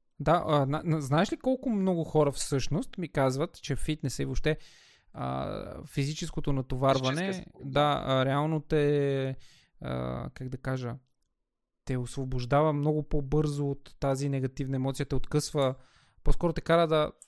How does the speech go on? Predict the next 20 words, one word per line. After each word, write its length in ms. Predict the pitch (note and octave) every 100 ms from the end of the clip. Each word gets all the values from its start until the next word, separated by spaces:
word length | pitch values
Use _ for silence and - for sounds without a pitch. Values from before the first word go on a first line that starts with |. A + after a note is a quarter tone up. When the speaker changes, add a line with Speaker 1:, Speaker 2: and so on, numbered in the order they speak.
| _ _ _ -
Speaker 1:
да, 520 | - C#3 C3+ C3+ C3+
да, 120 | C3 C3+ C3+
да, 260 | B2+ C3 B2+
да 180 | B2+ C#3
изпиташ 360 | - - E3
някакво 240 | D#3+ D#3+ D#3
облегче-, 440 | C#3+ C3 - C#3+
облегчава 500 | - C#3 C3 - D3
те, 100 | B2+
да, 120 | - -
чакай, 220 | - B2+
че 160 | -
търся 260 | - C3+ C#3+
най-правилната 580 | C#3 C3+ C#3 C#3 C3+ C3
българска 360 | C3+ C#3 C4
Speaker 2:
Не. 40 | C3
Speaker 1:
дума. 200 | B2+ A#2
Облегчава 580 | - C3+ C3+ - D#3+ E3+
те 220 | E3+ F3+ F#3
Speaker 2:
Да. 180 | A3+